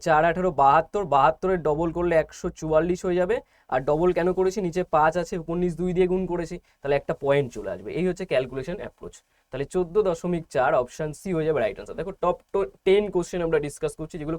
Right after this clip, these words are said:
খুব ইম্পর্টেন্ট, আর আমি ফাস্ট করাচ্ছি, যেগুলো দেখবে অনেক কম সময়ের মধ্যে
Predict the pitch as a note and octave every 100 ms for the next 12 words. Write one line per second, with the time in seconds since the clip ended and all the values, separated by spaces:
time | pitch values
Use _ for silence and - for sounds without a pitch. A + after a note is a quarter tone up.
0 | D#3+ E3 C3 C3+ C#3 A2+ - _ - D3
1 | - F3+ F#3 F#3+ - D3 B2+ - G#2+ -
2 | _ _ _ - D3 F3 F3+ E3+ D#3+ F3
3 | F3 D#3 E3 F3+ F#3 F3+ F3 E3+